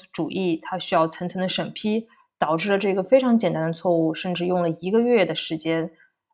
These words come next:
来得到，呃，纠正。那这个呢，也错失了控制的黄金节点，就是，呃，三月份那个时候。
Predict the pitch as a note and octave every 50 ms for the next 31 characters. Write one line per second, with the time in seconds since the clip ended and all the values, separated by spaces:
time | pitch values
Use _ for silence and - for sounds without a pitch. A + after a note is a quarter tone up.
0 | _ _ _ - F3 E3+ D#3+ D#3 D#3+ E3 E3 E3+ E3 E3 F3+ E3+ D#3+ D#3 D#3+ -
1 | - - - - - - - - - - _ _ _ _ _ _ _ - F#3+ F#3
2 | F#3 F3+ - F#3+ D3+ - - - _ _ _ _ _ _ _ C4+ C4 B3+ B3+ E4
3 | E4+ E4 D4 B3+ A3+ G#3 G3+ G3 F3 D#3+ - - - - - D4+ C4+ A3+ - -
4 | - - F3+ F3 F3 E3+ E3+ D#3+ D#3 D#3 - - - - - B3+ A#3+ G#3 F#3 -
5 | E3+ D#3+ E3 D#3+ - D#3+ E3+ F3+ F3+ F#3+ G3 G3 F#3 - E3 E3 E3 E3 F3 D3+
6 | B2+ A2 - F3 E3+ E3 F3+ E3 E3 D#3+ E3 - _ _ _ - E3+ E3 D#3+ D#3+
7 | - G3 F#3+ G3 F#3+ F#3 F3+ E3+ F3 - E3+ E3 D#3+ D#3+ D#3 D#3+ E3 E3+ E3+ E3
8 | - D3 C#3+ - - - - - - - - - D#3 - -